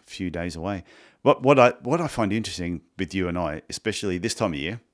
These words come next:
my Christmas is really, really hot, and your Christmas <laughs> is really, really cold. So we're on opposite sides of the world. So, but, um, next year,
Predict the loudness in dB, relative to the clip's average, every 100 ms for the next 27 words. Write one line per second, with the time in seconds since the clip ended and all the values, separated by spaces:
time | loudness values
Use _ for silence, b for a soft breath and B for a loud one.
0 | _ _ _ _ 2 2 2 -6 -4 -6
1 | -6 -10 -8 -8 -12 -14 -12 -6 -2 -2
2 | -4 -8 -8 -4 -4 -4 -20 b b b
3 | b -2 2 2 0 -2 -4 -2 -4 -6
4 | -8 -8 -6 -2 0 0 -4 -6 -8 -4
5 | -2 -4 -8 b b b -6 -4 -2 -4
6 | -6 -20 -20 _ b b b -8 -6 -6
7 | -4 -2 -2 -4 -2 -2 -2 -6 b b
8 | b b -8 -2 0 2 2 4 4 2
9 | 2 0 0 -4 _ B B B B 2
10 | 2 2 -4 -2 0 0 -4